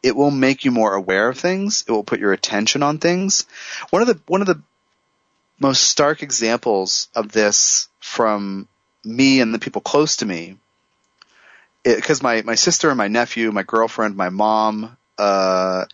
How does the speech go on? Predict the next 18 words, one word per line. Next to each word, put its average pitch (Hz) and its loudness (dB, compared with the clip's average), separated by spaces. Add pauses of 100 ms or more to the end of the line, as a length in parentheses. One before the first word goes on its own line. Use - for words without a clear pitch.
(120)
and 107 2
some 98 -4
friends, 117 0
they 113 0
have, 113 -2
<laughs> - -
they 117 -6
have 131 0
these 135 0
crystals 123 -2
now. 90 -2 (680)
And 147 2
the 147 2
stark 165 0
ex-, 175 -4
starkest 156 0
example 120 0
was 104 0